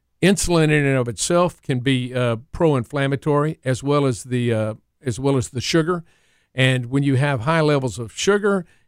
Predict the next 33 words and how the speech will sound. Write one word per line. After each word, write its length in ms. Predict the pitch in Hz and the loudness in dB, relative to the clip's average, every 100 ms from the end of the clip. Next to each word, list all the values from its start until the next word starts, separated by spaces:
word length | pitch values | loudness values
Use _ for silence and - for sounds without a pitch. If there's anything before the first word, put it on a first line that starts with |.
| - | -10
and 160 | 123 | -4
you 100 | 120 | -2
have 100 | 117 | -2
high 180 | 135 160 | 0 2
levels 380 | 147 139 123 113 | 2 2 0 -4
of 100 | 139 | -2
insulin, 420 | 190 180 170 151 | -2 -2 -2 -4
you 80 | 139 | -2
get 160 | 123 | 0
insulin 400 | 135 135 - 123 | 0 -2 -4 -8
resistance. 800 | 117 110 196 202 - 196 175 - - _ _ _ _ _ | -6 0 2 2 2 0 -2 -6 -16 _ _ _ _ _
And 180 | 120 120 | -12 -4
so 120 | 143 | -2
the 80 | 127 | 0
body 400 | 127 160 156 131 | 2 2 2 -2
has 180 | 117 135 | -2 -2
got 180 | 127 139 | 0 0
all 100 | 143 | 0
the 100 | 127 | -2
sugar 340 | - 190 165 | -2 0 2
floating 300 | 151 165 160 | 2 2 2
around. 220 | 143 151 147 | 2 0 0
It 100 | 127 | -2
doesn't 180 | 127 | -4
like 340 | 123 143 165 160 | -4 -6 -4 -4
it. 100 | 143 | -4
It's 120 | 127 | -4
got 160 | - 123 | -2 -2
to 60 | |
deposit 540 | 120 104 - 156 143 147 | -2 -4 0 2 2 -2
it. 60 | |
It 140 | 123 110 | -6 -12
deposits 600 | 113 131 123 120 107 | -8 -6 -6 -8 -14